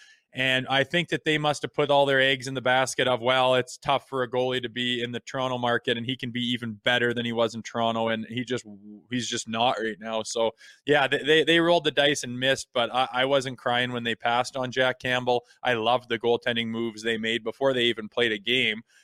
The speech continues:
and definitely a smart move on their po-, part. I don't think Dubas, after, like, not having success for those years and not getting it done, why you'd extend him to something big. It's kinda like, "Oh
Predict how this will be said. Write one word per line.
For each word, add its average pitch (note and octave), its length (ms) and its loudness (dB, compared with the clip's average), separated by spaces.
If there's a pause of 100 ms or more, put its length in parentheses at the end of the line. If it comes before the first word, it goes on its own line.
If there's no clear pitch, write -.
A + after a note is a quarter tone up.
(160)
and A2+ 420 0
definitely C3+ 500 0
a B2 60 2
smart B2+ 320 -2
move B2 160 -4
on A#2 100 0
their A#2 180 2
po-, A#2 300 -2 (180)
part. A#2 280 4
I A#2+ 120 2
don't C3 220 0
think C3 300 -2 (360)
Dubas, D#3 420 4
after, C3+ 360 2
like, B2+ 220 2 (220)
not D3 220 2
having C#3+ 320 0
success D3+ 640 -2
for C3 160 -4
those B2 280 -2
years A#2 520 0 (380)
and A#2 120 -8
not D3+ 280 0
getting B2+ 200 0
it A#2 140 -4
done, A#2 320 -2
why A#2 160 0
you'd B2 220 -2
extend A#2+ 420 -2
him A#2 100 -4
to A#2+ 80 -4
something A#2 440 -4
big. A#2 240 2
It's A2+ 120 -8
kinda B2 240 -2
like, A#2 240 -2
"Oh A#2 200 0